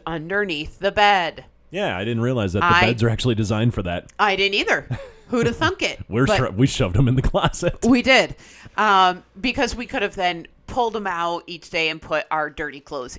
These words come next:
Speaker 1: in there. We just kinda threw 'em on top of the suitcase in a pile until we were ready to pack up. Um,
Speaker 2: The room also had a little love seat in it and kind of a, I, I w-, guess it's a coffee table. I wouldn't call it a <laughs> coffee table. It was only about, I don't know,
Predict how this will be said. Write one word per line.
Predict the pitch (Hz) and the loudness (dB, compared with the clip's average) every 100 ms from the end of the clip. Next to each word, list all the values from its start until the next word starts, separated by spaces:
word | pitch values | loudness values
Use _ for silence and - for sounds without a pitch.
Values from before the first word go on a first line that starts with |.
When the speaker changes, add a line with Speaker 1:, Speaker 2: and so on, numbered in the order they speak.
| _ | _
Speaker 1:
in | 294 262 | -4 0
there. | 254 233 | 2 2
We | 196 220 | 0 -4
just | 196 214 | -2 -4
kinda | - 254 208 | -4 -6 -4
threw | 190 180 | -4 -6
'em | 165 | -6
on | 135 117 - _ | -6 -8 -10 _
top | 523 523 | -4 -2
of | 480 466 | -2 -4
the | |
suitcase | 440 403 - 370 349 - | -4 -6 -4 -6 -6 -4
in | 294 | -4
a | 277 | -4
pile | - 196 185 185 180 | 2 4 4 2 0
until | 180 175 170 147 147 - _ - | -4 -4 -4 -2 -4 -8 _ -14
we | 156 | -10
were | 139 | -8
ready | 113 117 110 | -8 -12 -18
to | |
pack | 123 113 - | -12 -12 -10
up. | 104 - - - - - - - | -12 -14 -20 -20 -20 -20 -14 -4
Um, | 170 156 143 139 _ _ | 0 0 -2 -10 _ _
Speaker 2:
The | 123 | 2
room | 127 131 | 4 4
also | 120 123 131 | 2 2 0
had | 120 120 | 0 0
a | |
little | 120 113 | 0 0
love | 107 120 | -2 -4
seat | - 139 123 | -4 -8 -4
in | 127 | -2
it | 127 123 | -4 -6
and | 113 110 104 101 | -8 -6 -6 -6
kind | 110 | -6
of | 98 | -4
a, | 101 98 85 - | -4 -4 -6 -10
I, | 78 85 - | -10 -8 -10
I | - | -6
w-, | 95 85 - 80 | -6 -6 -10 -10
guess | 85 95 | -10 -10
it's | 73 | -14
a | |
coffee | - 78 - | -10 -8 -8
table. | - 87 90 95 | -8 -6 -4 -4
I | |
wouldn't | 85 80 | -4 -4
call | 90 101 | -4 -6
it | 80 | -4
a | |
<laughs> | - | 0
coffee | 160 - 208 | 8 8 6
table. | - 175 117 151 | 4 6 8 6
It | |
was | 117 113 | 2 -6
only | 110 104 | -4 -4
about, | 90 95 90 _ | -4 -6 -8 _
I | 80 | -8
don't | 98 | -8
know, | 87 | -8